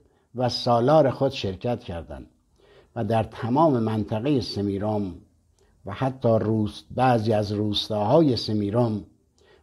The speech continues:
مراسم ترحیم و بزرگواری برای این سید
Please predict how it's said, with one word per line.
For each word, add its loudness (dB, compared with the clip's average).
مراسم -2
ترحیم -2
و 0
بزرگواری -4
برای 4
این -2
سید 0